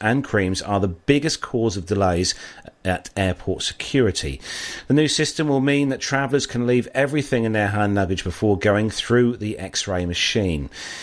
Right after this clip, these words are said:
It emerged, uh, this week that security restrictions on liquids and laptops in airport hand luggage could be abolished completely in the U K in twenty twenty-four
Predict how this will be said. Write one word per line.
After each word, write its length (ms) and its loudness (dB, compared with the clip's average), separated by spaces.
It 80 0
emerged, 680 2
uh, 220 2
this 240 0
week 220 2
that 100 -6
security 480 -2
restrictions 540 -2
on 240 4
liquids 240 0
and 100 -2
laptops 460 -4
in 100 0
airport 380 0
hand 180 2
luggage 380 0
could 400 2
be 240 2
abolished 640 0
completely 840 -2
in 140 4
the 80 4
U 220 4
K 400 -2
in 160 0
twenty 500 0
twenty-four 920 0